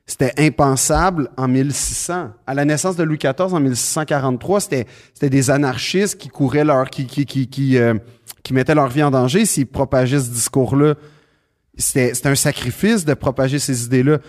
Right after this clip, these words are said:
Sauf que t'as eu des philosophes, t'as eu des pièces de théâtre, t'as eu des œuvres artistiques, t'as eu des penseurs, t'as eu des, bon, t'as eu des organes de presse parce que l'impression a facilité la diffusion d'informations et tout. Mais ce que je veux dire, c'est que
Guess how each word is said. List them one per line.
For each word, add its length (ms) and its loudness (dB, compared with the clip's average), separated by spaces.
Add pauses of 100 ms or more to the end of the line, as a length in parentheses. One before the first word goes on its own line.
(160)
Sauf 320 -2
que 220 2
t'as 160 0
eu 220 4
des 120 0
philosophes, 640 2
t'as 100 -2
eu 60 0
des 120 -2
pièces 200 -2
de 100 2
théâtre, 340 2
t'as 60 2
eu 40 0
des 180 0
œuvres 160 0
artistiques, 720 0
t'as 80 2
eu 140 2
des 140 0
penseurs, 680 0 (360)
t'as 100 2
eu 60 2
des, 220 2 (300)
bon, 240 2
t'as 140 -2
eu 40 -2
des 200 0
organes 400 0
de 100 0
presse 400 -2
parce 140 -12
que 100 -6
l'impression 560 -2
a 60 0
facilité 720 -2
la 160 2
diffusion 360 -4
d'informations 560 -2
et 80 2
tout. 220 0
Mais 140 2
ce 60 -4
que 120 0
je 80 0
veux 60 0
dire, 100 2
c'est 140 -2
que 260 2